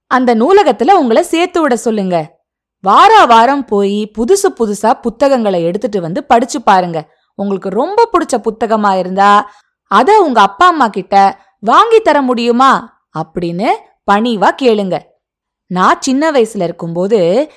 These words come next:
எங்க அம்மா எங்க வீட்டு பக்கத்துல இருந்த ஒரு நூலகத்துல சேர்த்து விட்டாங்க. வாரா வாரம் போய் புதுசு புதுசா கதை புத்தகங்களை எடுத்துட்டு வந்து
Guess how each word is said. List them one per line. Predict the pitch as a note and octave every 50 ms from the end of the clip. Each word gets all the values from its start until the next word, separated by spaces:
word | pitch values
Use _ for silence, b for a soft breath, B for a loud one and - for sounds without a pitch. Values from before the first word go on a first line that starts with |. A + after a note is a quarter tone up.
| b b -
எங்க | G#3 G#3 A#3 B3+ B3+ A#3+
அம்மா | A3 A3+ A3+ A3 G3+ G3 G3+ G3+ F#3 A3 - _
எங்க | _ - G#3 B3 D#4+ G4+ A4
வீட்டு | G4+ F4+ F4 E4+ F4
பக்கத்துல | - - A3 G#3 - A3 A3 A3+ G3+ F#3 F3
இருந்த | F3 F3+ G#3 A#3 D4+ D#4
ஒரு | C#4 A3+ F#3+ F3
நூலகத்துல | F3+ G3+ A#3+ C#4+ D4 - G#3 F#3 - - G3 D4
சேர்த்து | F4 - D4 B3+ C4 B3+ - B3 A#3
விட்டாங்க. | A3 - G#3 F#3+ F#3 F3+ E3 - _ _ _ _ _ _ _ _ -
வாரா | F3+ G3 A#3 C4+ D4+ E4+ F#4 F#4+ F4+ D#4+ B3+
வாரம் | G3+ G3+ G3+ A#3 C4+ F4 F#4+ F#4 D#4
போய் | - B3 B3+ C4+ C4+ C4+ -
புதுசு | C4 C4 C4+ F#4+ F#4+ - G#4 -
புதுசா | - C#4+ A3 A3 G#3 - G3+ F3+ F#3+ A3+ C#4+
கதை | - - G#3+ G3 C#4+
புத்தகங்களை | D4 - C4 - - - A3 A3+ G#3+ G3+ F#3+ F3+ E3+
எடுத்துட்டு | E3+ F3+ G#3 A3 - B3+ - A#3
வந்து | G#3 G#3 A3+ D#4 E4 B3+ G3+ G3+